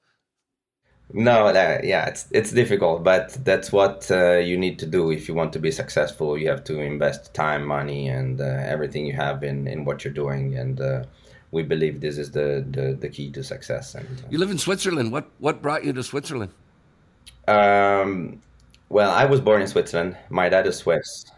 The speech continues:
Speaker 1: My mom is Italian, so it's more like going back to Switzerland.
Speaker 2: Okay.
Speaker 1: Even though I spent most of my life,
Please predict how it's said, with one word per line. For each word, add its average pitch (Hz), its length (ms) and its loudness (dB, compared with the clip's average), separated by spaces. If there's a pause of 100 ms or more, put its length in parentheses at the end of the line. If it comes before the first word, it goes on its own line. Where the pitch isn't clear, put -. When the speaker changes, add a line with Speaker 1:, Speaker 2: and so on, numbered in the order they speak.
Speaker 1:
My 90 160 0
mom 85 260 0
is 78 100 -6
Italian, 78 420 -4
so 85 140 -2
it's - 320 -6
more 80 260 0
like 76 240 -2
going 82 320 -2
back 76 240 -2
to 76 60 -10
Switzerland. 73 580 -6
Speaker 2:
Okay. 104 280 -8 (260)
Speaker 1:
Even 80 280 -2
though 80 140 2
I 78 60 2
spent 78 340 -4
most 78 220 -4
of 73 80 -6
my 76 100 -4
life, 71 320 -4